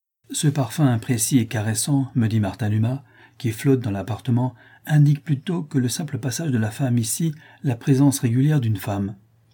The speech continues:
Je ne fais pas grande différence », balbutiai-je. «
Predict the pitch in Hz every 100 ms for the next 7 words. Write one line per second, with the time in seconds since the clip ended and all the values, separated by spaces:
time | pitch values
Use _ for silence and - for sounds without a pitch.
0 | _ _ _ _ _ _ 139 113 - 110
1 | 113 113 113 104 107 127 113 135 - -
2 | _ 117 104 104 - 113 107 101